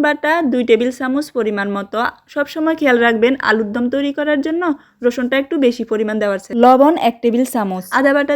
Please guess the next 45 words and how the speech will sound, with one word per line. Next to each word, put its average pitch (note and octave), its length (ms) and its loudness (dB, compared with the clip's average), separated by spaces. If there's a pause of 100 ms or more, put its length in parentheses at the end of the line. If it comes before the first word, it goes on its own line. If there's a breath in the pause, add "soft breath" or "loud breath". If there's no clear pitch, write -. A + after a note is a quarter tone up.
দিয়ে D4 160 0
দিচ্ছি D4 400 -2 (180)
হাফ G#3 240 -4
টেবিল A#3 300 0
চামচ, A3+ 340 -6 (120)
সাদা C#4 300 2
শস্য D#4+ 200 -2 (100)
বাটাটা D#4 320 -2 (100)
হাফ A3+ 220 -2
টেবিল G3+ 280 2
চামচ। F#3+ 380 -6 (300)
আপনাদের C#4+ 340 0
হাতের D4+ 300 -2
কাছে D4+ 260 0
যদি D#4 220 0
শস্য B3 200 -2 (220)
না C#4+ 60 4 (100)
থাকে D4 180 -6 (100)
তাহলে A3 340 0
দেওয়ার B3 300 2
দরকার A3 260 -4 (100)
নেই, A#3+ 120 -2 (200)
স্কিপ - 240 -12
করতে G3+ 180 -6
পারেন। A#3 100 -2
একটা C#4 240 0
হাতা C#4+ 280 2
দিয়ে D4 140 2 (100)
নেড়ে A#3 240 2
চেড়ে G#3+ 260 0
দেওয়ার G3+ 280 0
পর B3 100 -2 (120)
হলুদ C#4+ 340 -2
গুঁড়ো D4 260 0
হাফ A3 200 -2
টেবিল A#3+ 260 2
চামচ D4 260 -2 (120)
এবং A3 140 -2 (100)
মরিচ B3+ 320 0
গুঁড়ো A#3 180 4 (200)
এক G#3+ 140 -6
টেবিল A3+ 260 -2
চামচ C4 240 -2 (100)
দিয়ে G3 220 2
দিছি। F3+ 180 -8